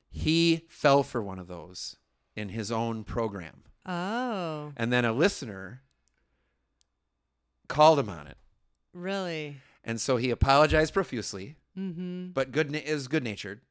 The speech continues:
Speaker 2: Mm-hmm.
Speaker 1: And he was like, "Of course, like, you know, I wasn't there. And I, I should have looked into that a little better."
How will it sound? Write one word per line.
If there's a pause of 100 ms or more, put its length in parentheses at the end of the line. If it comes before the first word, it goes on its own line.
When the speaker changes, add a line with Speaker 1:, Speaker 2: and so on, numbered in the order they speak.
Speaker 2:
Mm-hmm. (640)
Speaker 1:
And
he
was
like,
"Of
course,
like,
you
know,
I
wasn't
there. (400)
And
I, (180)
I
should
have
looked
into
that
a
little
better."